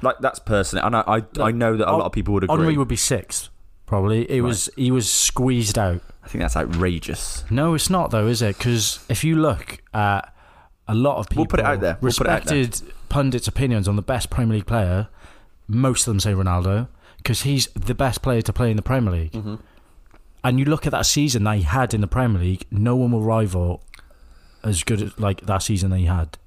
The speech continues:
Speaker 2: Uh, they won't, no one will play as good as he did that season. He was
Speaker 1: Uh,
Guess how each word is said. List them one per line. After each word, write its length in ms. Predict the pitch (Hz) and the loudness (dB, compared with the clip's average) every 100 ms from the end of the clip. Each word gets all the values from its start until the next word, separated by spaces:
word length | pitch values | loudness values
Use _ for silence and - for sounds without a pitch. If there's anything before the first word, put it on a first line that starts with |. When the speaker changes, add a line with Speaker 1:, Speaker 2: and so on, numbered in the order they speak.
| - | -10
Speaker 2:
Uh, 80 | 104 | -6
they 120 | 110 113 | -2 0
won't, 200 | 123 117 | 0 0
no 140 | 120 | 2
one 120 | 127 | 2
will 100 | 120 | 2
play 180 | 104 113 | 0 0
as 80 | 95 | 0
good 160 | - 92 | -2 -2
as 80 | 85 | 0
he 120 | 98 | 0
did 180 | 101 87 | -2 -4
that 160 | 95 | -4
season. 420 | - 98 85 82 76 - - - - 104 | -2 -2 -2 -4 -8 -16 -20 -10 -2 0
He 100 | 120 | 2
was 140 | 123 | 0
Speaker 1:
Uh, 60 | - | -2